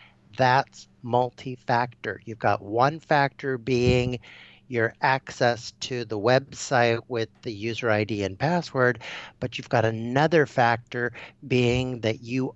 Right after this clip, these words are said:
own a physical device, whether it be a landline telephone or a cell phone, but you've got this other device, which is another factor for authenticating. So then there are two. And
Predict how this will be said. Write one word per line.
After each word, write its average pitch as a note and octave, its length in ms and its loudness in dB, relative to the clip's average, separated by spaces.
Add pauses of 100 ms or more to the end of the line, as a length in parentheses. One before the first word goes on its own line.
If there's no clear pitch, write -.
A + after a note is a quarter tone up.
(160)
own D#3 440 4
a A#2+ 220 0
physical C#3+ 520 0
device, A#2 500 2
whether B2+ 240 0
it B2+ 60 -6
be A#2+ 140 -2
a A2+ 240 0 (180)
landline A#2+ 500 0
telephone B2 640 0
or A2+ 240 -4
a A2 120 -2
cell C#3+ 320 4
phone, A#2 380 0
but - 200 -18
you've - 140 -20
got C#3 280 0
this - 360 -4 (200)
other C3+ 300 2
device, B2+ 840 2 (480)
which B2 340 0
is C#3+ 220 0
another B2+ 420 2
factor B2+ 840 0
for C3 240 4
authenticating. B2 760 2
So B2+ 160 -6
then A#2 220 -4
there A#2+ 220 -2
are A#2 160 2 (100)
two. F#2 420 -2 (440)
And A#2 420 4